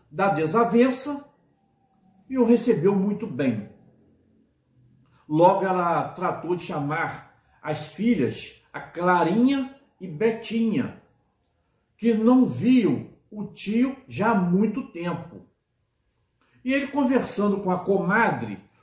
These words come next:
observava tanto a Clarinha e a Betinha brincarem. Mas ele observou que uma era muito diferente da outra,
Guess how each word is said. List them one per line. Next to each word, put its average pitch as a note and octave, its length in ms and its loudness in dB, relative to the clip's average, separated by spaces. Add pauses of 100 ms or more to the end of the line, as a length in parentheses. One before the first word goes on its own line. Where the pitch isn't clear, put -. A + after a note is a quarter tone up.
(100)
observava F#3+ 1200 0 (300)
tanto C4 240 -6
a A#3 60 -6
Clarinha F3 720 -4
e D3 100 -2
a D3+ 60 0
Betinha C3+ 840 -4 (240)
brincarem. F#3+ 720 2 (1160)
Mas G#3+ 420 2
ele C4+ 140 2
observou A#3 1000 -2 (540)
que C4 160 4
uma A#3 800 2 (180)
era A#3+ 240 0
muito A#3 540 -4
diferente B3+ 520 2
da B3 140 2
outra, F3 640 0